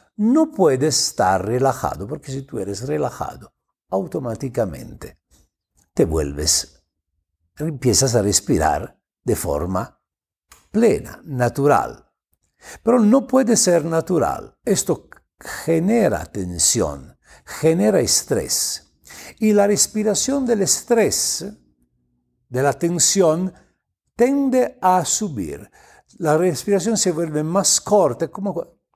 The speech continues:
tú lo sabes. Cuando tienes miedo, la respiración se vuelve rápida y corta. "Oh, Dios mío, ¿qué va a pasar?". Eh, no es que está bello, relajado, inhala y exhala, como cuando estás a gusto con la vida.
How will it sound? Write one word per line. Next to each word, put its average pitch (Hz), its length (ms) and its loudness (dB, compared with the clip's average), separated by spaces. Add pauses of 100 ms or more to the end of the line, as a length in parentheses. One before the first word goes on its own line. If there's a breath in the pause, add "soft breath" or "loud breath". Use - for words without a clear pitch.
(120)
tú 190 140 -8
lo 185 100 -4
sabes. 131 320 -6 (400 loud breath)
Cuando 185 240 2
tienes 175 360 2
miedo, 185 280 2 (240 loud breath)
la 143 120 4
respiración 170 440 0
se 180 140 0
vuelve 156 440 2 (220 loud breath)
rápida 190 720 2
y 156 120 -4
corta. 101 540 0 (200 loud breath)
"Oh, 131 120 0
Dios 135 280 0
mío, 101 280 0 (220 loud breath)
¿qué 117 140 0
va 139 80 4
a 143 60 2
pasar?". 110 380 2 (220 loud breath)
Eh, 139 220 0
no 180 100 -2
es 160 100 0
que 131 60 2
está 101 240 0
bello, 85 500 2
relajado, 85 640 2
inhala 87 960 2
y 85 60 -2
exhala, 85 640 2
como 82 260 -6
cuando 85 240 -6
estás - 760 -2 (300)
a 113 120 0
gusto 101 640 -2
con 73 180 -4
la 71 120 -8
vida. 69 440 -14